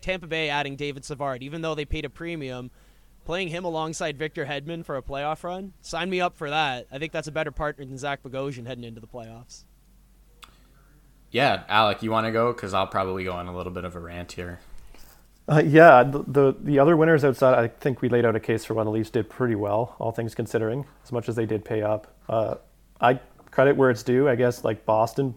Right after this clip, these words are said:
Speaker 3: played it just right on Hall. Like, they got him dirt cheap. I think they waited out the market well.
Speaker 2: There's no
Speaker 3: Uh,
Speaker 2: risk for Boston in that
Speaker 3: zero
Speaker 2: trade.
Speaker 3: risk. I think, uh,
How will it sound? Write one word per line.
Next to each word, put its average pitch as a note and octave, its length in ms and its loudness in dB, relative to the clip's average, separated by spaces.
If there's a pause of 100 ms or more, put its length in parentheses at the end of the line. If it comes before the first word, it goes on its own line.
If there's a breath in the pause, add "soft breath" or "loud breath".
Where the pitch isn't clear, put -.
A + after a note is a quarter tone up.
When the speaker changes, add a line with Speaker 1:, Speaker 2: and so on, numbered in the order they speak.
(100)
Speaker 3:
played A#2 240 2
it A#2+ 100 2
just A2 240 -2
right A2 180 2
on A#2+ 140 2
Hall. B2+ 320 2
Like, A2+ 200 -6
they A2+ 120 -2
got A2 240 2
him A2 160 -4
dirt A2 240 -2
cheap. A2+ 320 -4
I A#2+ 80 -2
think A2+ 200 -4
they G#2+ 100 -2
waited A2 320 -2
out G#2+ 160 -2
the A#2 80 -6
market G#2+ 400 -4
well. G#2+ 420 0 (640 soft breath)
Speaker 2:
There's G#2 180 4
no G2+ 120 2
Speaker 3:
Uh, - 20 2
Speaker 2:
risk G#2 240 -4
for G2+ 80 -6
Boston F2 440 -8
in F2 100 -4
that A2+ 100 -4
Speaker 3:
zero C3+ 380 8
Speaker 2:
trade. A#2 40 2 (120)
Speaker 3:
risk. A#2 260 -2
I A#2+ 160 4
think, B2 360 0 (280)
uh, G2+ 380 2